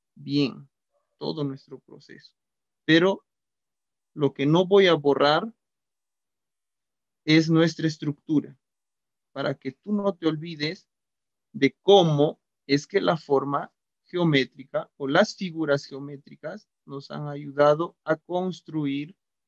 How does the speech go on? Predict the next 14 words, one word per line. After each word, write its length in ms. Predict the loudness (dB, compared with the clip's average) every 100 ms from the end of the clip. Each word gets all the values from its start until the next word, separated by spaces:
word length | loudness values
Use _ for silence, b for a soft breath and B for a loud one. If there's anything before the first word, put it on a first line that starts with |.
| _ _ _ _ _ _ _ _ _ _ _ _
un 240 | 4 4
dibujo. 480 | 4 0 -10 -14 _ _ _ _ _ _ _ _ _ _ _ _ _ _ -10
Esto 220 | -8 0
de 80 | 2
acá 160 | 4
sería 320 | 4 6 6 4
su 180 | -2 4
cresta, 600 | 6 6 2 2 2 0 _ _ _ _ _ _ _ _ _ _ -14
acá 260 | -2 0
viene 300 | 4 6 6
su 260 | 6 4 6
ojo, 460 | 6 6 -2 -4 _ _ _ _
siempre 840 | -20 -14 2 6 8 8 4 4
observa, 840 | 4 4 2 4 6 6 4 0